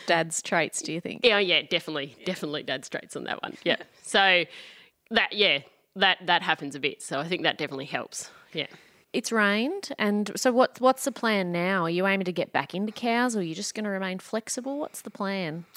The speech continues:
Speaker 2: I think flexible is as our goal.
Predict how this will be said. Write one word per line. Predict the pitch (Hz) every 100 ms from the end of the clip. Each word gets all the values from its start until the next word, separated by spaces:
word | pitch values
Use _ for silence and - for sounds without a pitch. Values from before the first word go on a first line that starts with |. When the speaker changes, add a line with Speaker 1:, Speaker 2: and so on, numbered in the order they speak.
| - - -
Speaker 2:
I | 233
think | 269 339 302 -
flexible | - - - 220 240 240 226 -
is | 208 196 180 - -
as | 190 180 180 156 -
our | 170 170 165
goal. | - 165 165 269